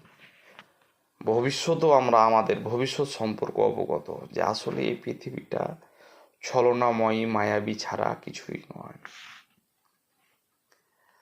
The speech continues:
যে, যখন আমাদের অস্তিত্ব, অস্তিত্ব ছিল না, যিনি আমাদের সৃষ্টি করেছেন তিনি ব্যতীত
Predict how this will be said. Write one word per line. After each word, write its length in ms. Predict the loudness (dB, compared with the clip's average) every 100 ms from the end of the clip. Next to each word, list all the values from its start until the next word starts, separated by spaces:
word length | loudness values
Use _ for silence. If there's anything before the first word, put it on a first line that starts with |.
| _ _ _ _ -8 -6
যে, 380 | -2 -2 -2 -6 -14 -20 _ _ _ -20 -18 -18 -20 -20 -20 -20 -20 _ _ _ _ _
যখন 300 | 0 4 6
আমাদের 360 | 6 6 4 2
অস্তিত্ব, 720 | 0 -2 -10 -14 _ 0 0
অস্তিত্ব 520 | 0 -8 -10 -2 -4
ছিল 360 | -2 -4 0 2
না, 340 | 2 0 -2 -10 -18 _ _ _ _ _ _
যিনি 340 | -14 -6 0 4
আমাদের 260 | 4 2
সৃষ্টি 440 | 0 -4 -6 -8 -4
করেছেন 640 | -2 -2 -2 -2 -2 -4
তিনি 340 | -8 -4 -2
ব্যতীত 540 | 0 -2 -2 -6 -2